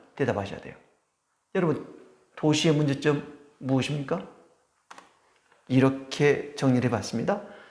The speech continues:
도시의 문제점은 교통, 환경, 주택 문제 등이 발생하고 있습니다.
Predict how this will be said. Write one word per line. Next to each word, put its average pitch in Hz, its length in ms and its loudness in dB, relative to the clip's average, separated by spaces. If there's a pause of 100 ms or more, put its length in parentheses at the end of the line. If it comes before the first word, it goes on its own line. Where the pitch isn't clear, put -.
도시의 165 260 4
문제점은 160 580 4 (220)
교통, - 520 2 (340)
환경, 202 520 2 (380)
주택 - 840 -4
문제 151 600 2
등이 180 340 0
발생하고 120 400 0
있습니다. - 420 -8